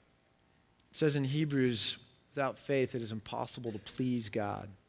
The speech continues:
Um, faith is so foundational to what it means to be a Christian,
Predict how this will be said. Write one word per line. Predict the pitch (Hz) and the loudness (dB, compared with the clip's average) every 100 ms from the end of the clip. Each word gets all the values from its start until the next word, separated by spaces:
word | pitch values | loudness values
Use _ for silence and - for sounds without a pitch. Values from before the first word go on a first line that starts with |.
| _ _ _ _ _ _ - - - _ _ _ _ _ - | _ _ _ _ _ _ -20 -20 -20 _ _ _ _ _ -14
Um, | 101 104 | -12 -8
faith | - 170 151 | 0 2 2
is | 135 | 0
so | - 160 151 | 2 2 2
foundational | - 143 135 135 139 - 123 110 107 | 2 2 4 4 4 2 0 -2 -4
to | - | -4
what | 120 131 | 2 2
it | 123 | 2
means | 127 131 123 | 2 0 0
to | 120 | -2
be | 117 | -4
a | |
Christian, | - - 147 - 147 147 | -4 0 2 2 0 -2